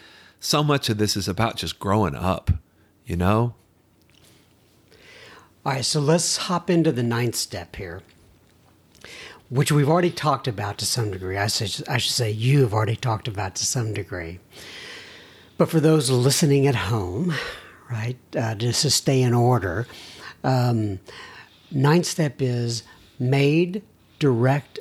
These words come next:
Speaker 2: amends to those except, uh, and I'm doing this off my head, excuse me if I get this wrong, but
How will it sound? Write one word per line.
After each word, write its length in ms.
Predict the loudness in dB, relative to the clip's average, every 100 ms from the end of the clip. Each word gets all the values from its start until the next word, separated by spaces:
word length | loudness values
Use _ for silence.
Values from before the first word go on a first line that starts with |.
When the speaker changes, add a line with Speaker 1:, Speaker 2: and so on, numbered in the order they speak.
| -4
Speaker 2:
amends 960 | 2 4 4 4 2 2 0 -2 -6 -10
to 160 | -2 0
those 800 | 2 2 2 0 -4 -6 -6 -8 -12 -20 -6
except, 600 | -6 -2 0 2 0 -2 -16 -12
uh, 40 | -6
and 460 | -4 -4 -2 2 2
I'm 260 | 2 2
doing 220 | 2 2
this 160 | 2 2
off 180 | 0 2
my 140 | 0
head, 240 | 0 0 -2
excuse 340 | -2 0 2
me 120 | 2
if 80 | 0
I 100 | 0
get 160 | -2 -2
this 180 | -2
wrong, 180 | 0 0
but 120 | -2